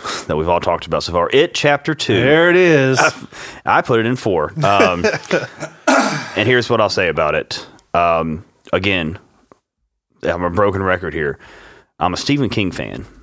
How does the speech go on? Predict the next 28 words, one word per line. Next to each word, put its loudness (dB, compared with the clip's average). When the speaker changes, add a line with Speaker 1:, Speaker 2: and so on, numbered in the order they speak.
Speaker 1:
and 0
I 0
love 0
this -6
book. -10
It 4
was 0
one 0
of -2
the, 0
uh, -8
one 2
of 0
the -6
first 0
books -2
I -2
read 0
of -6
his -2
when -4
I 0
was, -6
like, -6
in -6
junior -4
high -4
school. -10